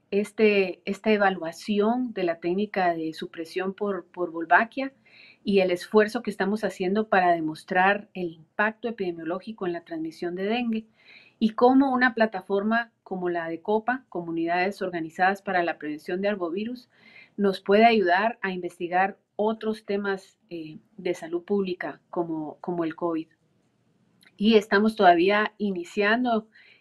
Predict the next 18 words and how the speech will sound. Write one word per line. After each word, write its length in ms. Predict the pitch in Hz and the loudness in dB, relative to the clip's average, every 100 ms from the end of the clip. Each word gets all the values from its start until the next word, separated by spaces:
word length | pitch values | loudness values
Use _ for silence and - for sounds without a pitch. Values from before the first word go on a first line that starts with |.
| - | -8
eh, 400 | 190 165 160 - - | -6 -6 -8 -14 0
la 220 | 185 170 | 2 2
cohorte 380 | 170 190 214 233 | 2 0 0 -2
de 140 | 202 | 0
covid, 340 | 214 226 285 - | 0 0 0 -2
pero 340 | 190 170 156 123 | -2 -2 -2 -4
vamos 320 | 170 202 202 | -2 -2 -2
a 60 | |
llegar 260 | 175 160 175 | -2 2 2
a 40 | |
los 140 | 196 180 | 2 -2
mil 160 | 175 | -4
participantes 800 | 175 208 - - 190 240 262 277 | -4 -6 -6 -8 -4 -4 -4 -8
y 20 | 175 | -8
el 80 | |
plan 380 | 170 170 190 214 | -6 -4 -2 -2
es 120 | 180 | -4
seguirlos, 640 | - 170 180 196 208 214 | -8 -8 -8 -8 -8 -10